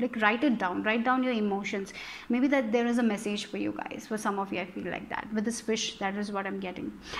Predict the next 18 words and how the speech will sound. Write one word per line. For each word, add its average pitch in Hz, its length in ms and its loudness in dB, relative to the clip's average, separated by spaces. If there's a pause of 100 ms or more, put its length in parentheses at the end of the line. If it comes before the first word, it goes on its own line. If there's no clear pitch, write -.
And 269 160 6
fish 302 180 6
is 359 160 2
also, 269 580 4
like, 254 300 2
uh, 220 200 2 (400)
like, 254 180 4
maybe 302 260 8
for 370 160 4
some 285 220 6
of 302 160 6
you, 320 200 8 (580)
um, 247 460 6
like, 262 200 4
you're 294 100 6
getting 233 320 6
a 247 60 6
message 208 680 0